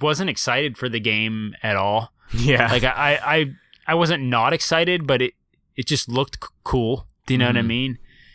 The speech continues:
Speaker 1: And for them to deliver this open world samurai game that really made me feel empowered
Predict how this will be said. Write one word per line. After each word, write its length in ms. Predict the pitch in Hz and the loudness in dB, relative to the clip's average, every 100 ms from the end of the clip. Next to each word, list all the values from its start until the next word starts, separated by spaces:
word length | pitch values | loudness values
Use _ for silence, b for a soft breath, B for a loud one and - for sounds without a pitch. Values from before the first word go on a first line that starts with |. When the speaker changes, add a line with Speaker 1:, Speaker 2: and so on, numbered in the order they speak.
| b - | b -4
Speaker 1:
And 340 | 135 135 135 120 | 0 0 -2 -4
for 140 | 139 | -2
them 300 | 147 156 170 | 0 0 0
to 260 | - 165 143 | 0 0 0
deliver 640 | 139 131 139 131 135 127 | 0 0 0 2 0 0
this 560 | 120 117 - - - - _ | 0 0 -2 -6 -8 -16 _
open 320 | 135 139 143 | 0 0 0
world 220 | 131 123 | 0 0
samurai 480 | - 143 147 156 151 | 0 0 2 2 2
game 500 | 147 156 151 151 139 - b b b b b b _ _ | 2 0 0 -2 -4 -10 b b b b b b _ _
that 220 | 127 131 - _ - | -2 -2 -4 _ -18
really 640 | 143 131 147 151 151 147 139 | -6 0 2 2 2 0 -2
made 340 | 139 139 139 | 0 2 2
me 160 | 135 135 | 0 -2
feel 680 | - 139 135 131 127 123 120 - _ _ | -2 0 2 2 2 0 -4 -12 _ _
empowered 760 | 135 123 131 139 143 147 147 | -4 0 4 4 4 2 -4